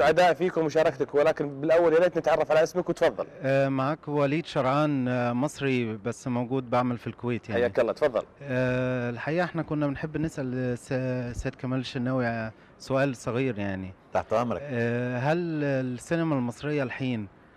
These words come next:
Speaker 2: آه، تعتبر خرجت من الأزمة اللي كانت بتمر بيها، ولا في مرحلة خروجها، ولا لسه احنا بن-، بنعايش نفس الأزمة اللي احنا بقالنا فيها فترة طويلة دلوقتي؟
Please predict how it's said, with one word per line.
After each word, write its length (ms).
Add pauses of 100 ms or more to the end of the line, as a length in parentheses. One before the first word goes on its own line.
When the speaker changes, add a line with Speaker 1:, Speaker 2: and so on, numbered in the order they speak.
(220)
Speaker 2:
آه، 1300 (300)
تعتبر 400
خرجت 480
من 160
الأزمة 460
اللي 540
كانت 340
بتمر 360
بيها، 380
ولا 380 (340)
في 140
مرحلة 460
خروجها، 460
ولا 300
لسه 340
احنا 220
بن-، 580 (440)
بنعايش 520
نفس 240
الأزمة 400
اللي 120
احنا 180
بقالنا 300
فيها 220
فترة 300
طويلة 400
دلوقتي؟ 420